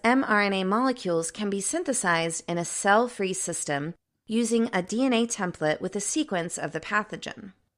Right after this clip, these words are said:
While conventional vaccines usually require a more complicated and risk-prone process of growing large amounts of infectious pathogens in chicken eggs or other mammalian cells.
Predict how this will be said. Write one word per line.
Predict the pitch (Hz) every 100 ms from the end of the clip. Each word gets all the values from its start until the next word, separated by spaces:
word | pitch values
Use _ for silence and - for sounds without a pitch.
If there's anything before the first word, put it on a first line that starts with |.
| _ _ -
While | 233 240
conventional | 240 277 285 359 403 214
vaccines | 185 175 - 180 175 180
usually | 247 269 220
require | 185 180 190 180 175
a | 180
more | 180 175
complicated | - 294 302 202 - 170 160 156
and | 160 160
risk-prone | 190 240 - - 180 156
process | 156 - 277 277 156 147 - _ _ -
of | 170 -
growing | 185 214 254 240
large | 214 208
amounts | 190 175 170
of | 156
infectious | 156 156 180 - 156 -
pathogens | 240 277 233 175 156 151 156
in | 185 175
chicken | - 311 226
eggs | 165 170 175 _ _ _
or | 202 202
other | 220 220
mammalian | 196 170 156 151 143
cells. | 139 - 214 139 - -